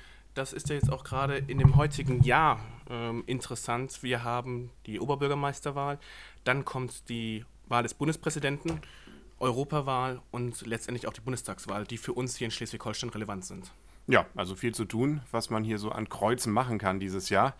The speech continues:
Speaker 2: Mal schauen, apropos Politiker, da kaum fällt einem ja, nein, eigentlich fällt's einem gar nicht dabei natürlich hoffentlich ein, aber der T-H-W-Bestechungsskandal.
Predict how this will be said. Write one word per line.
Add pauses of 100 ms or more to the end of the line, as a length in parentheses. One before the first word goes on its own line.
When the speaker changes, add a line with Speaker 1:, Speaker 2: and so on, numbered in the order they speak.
(260)
Speaker 2:
Mal
schauen,
apropos
Politiker,
da (180)
kaum
fällt
einem
ja, (100)
nein,
eigentlich
fällt's
einem
gar
nicht
dabei
natürlich
hoffentlich
ein,
aber
der
T-H-W-Bestechungsskandal.